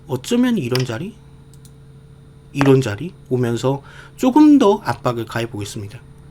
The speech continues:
조금 더 좋은 위치죠. 나이트는 얘를 바로 공격할 수는 없고요.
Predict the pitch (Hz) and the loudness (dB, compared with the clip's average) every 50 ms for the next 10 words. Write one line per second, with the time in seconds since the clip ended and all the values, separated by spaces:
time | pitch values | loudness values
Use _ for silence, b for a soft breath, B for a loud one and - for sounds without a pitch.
0 | - - - - 220 220 254 254 220 143 - - 127 127 127 107 - - - 104 | -20 -12 -6 -4 -2 0 2 2 2 2 0 0 0 0 0 -2 -6 -10 -14 -12
1 | - 131 180 - - - - - - - - - - - - - - - - - | -14 -14 -16 -18 -20 -20 -20 -20 -20 -20 -20 -20 -20 -20 -20 -20 -20 -20 -20 -20
2 | - - - - - - - - - - - - - - - - - - - - | -20 -20 -20 -20 -20 -20 -20 -20 -20 -20 -20 -20 -20 -20 -20 -20 -20 -20 -20 -20
3 | - - - - - - - - - - 120 107 120 156 - - 262 269 262 190 | -20 -20 -20 -20 -20 -20 -20 -20 -14 -8 -4 -4 -4 -2 -2 0 2 4 4 4
4 | 135 135 135 135 - - - 165 156 175 - 139 127 123 131 131 131 127 - 147 | 4 2 2 0 -4 -6 -4 -4 -4 -2 -2 0 2 2 2 2 0 -2 -4 -6
5 | 147 151 135 139 - - 107 98 101 | -6 -6 -6 -8 -8 -10 -10 -8 -10